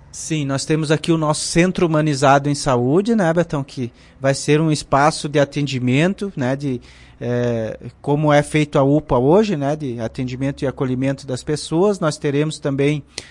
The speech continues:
eh, o centro de diagnóstico por imagem também, que vai ser muito importante, exames que nós vamos fazer de imagem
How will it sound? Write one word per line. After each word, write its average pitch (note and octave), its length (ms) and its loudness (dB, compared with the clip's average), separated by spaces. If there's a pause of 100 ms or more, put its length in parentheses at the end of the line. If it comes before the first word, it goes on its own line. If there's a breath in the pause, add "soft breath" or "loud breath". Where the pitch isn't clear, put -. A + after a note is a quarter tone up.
(200 loud breath)
eh, C3 260 0
o C3+ 240 0
centro D3 640 -2
de C3 540 0
diagnóstico C#3 680 0
por C3+ 200 0
imagem C#3 560 4
também, B2+ 280 -6
que C#3 120 -8
vai C3+ 100 0
ser C3+ 240 -2
muito C#3 420 2
importante, C#3 720 -2
exames D3 640 2
que C3+ 100 -8
nós A#2+ 180 -4
vamos C3 260 -2
fazer B2 300 -6
de B2 100 -10
imagem B2 480 -2